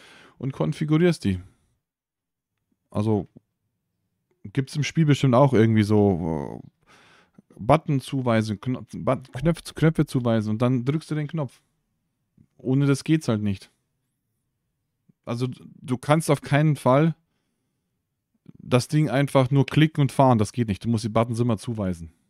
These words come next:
Ja, siehste. Kein Problem. Haben wir, haben wir doch eine gute Tat getan für heute, dann können wir offline gehen. <laughs> Freut mich, freut mich.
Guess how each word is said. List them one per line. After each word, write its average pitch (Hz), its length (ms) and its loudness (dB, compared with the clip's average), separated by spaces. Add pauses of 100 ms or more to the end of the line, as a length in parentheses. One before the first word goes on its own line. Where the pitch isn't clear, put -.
(140)
Ja, 127 180 2
siehste. 110 400 -2 (760)
Kein 151 240 6
Problem. 139 360 4
Haben 120 120 4
wir, 151 200 4
haben 165 140 2
wir 185 100 4
doch 180 220 2
eine 160 180 0
gute 160 180 0
Tat 160 240 2
getan 160 300 2
für 156 120 0
heute, 156 180 2
dann 143 80 -2
können 143 160 4
wir 123 40 4
offline 101 320 0
gehen. 87 180 -6 (1800)
<laughs> - 460 -10 (1040)
Freut 160 280 8
mich, 110 140 4
freut 123 320 4
mich. 87 240 -2